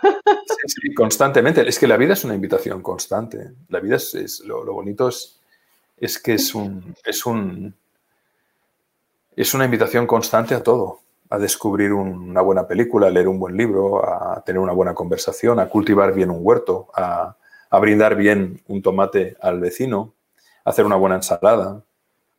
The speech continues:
a, a, a limpiar lo que se ensució, ¿no? Ese, eso, si, si abrió, cierre, se ens-, si ensució, limpie, se le prestaron, devuelva, ¿no? Si no sabe, no toque.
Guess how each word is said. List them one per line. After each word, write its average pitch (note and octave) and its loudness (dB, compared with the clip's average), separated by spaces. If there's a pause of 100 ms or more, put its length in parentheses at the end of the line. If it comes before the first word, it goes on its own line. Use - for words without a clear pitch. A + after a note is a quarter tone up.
(120)
a, E2 -4
a, - -12 (280)
a F#2 2
limpiar G2+ 2
lo F#2+ 4
que F#2+ -8
se - -10
ensució, A#2 -6
¿no? A2+ -10
Ese, G#2 -8 (760)
eso, F#2+ -2
si, F2 -6
si - -2
abrió, A2+ 4
cierre, A2 2
se - -8
ens-, - -10
si - -2
ensució, G#2+ 0
limpie, G#2+ -4
se - -8
le F2+ -6
prestaron, G2 -2
devuelva, F#2 -2
¿no? F#2+ -14
Si - -8
no G#2 -2
sabe, G2+ 0
no G2+ -4
toque. F#2 -4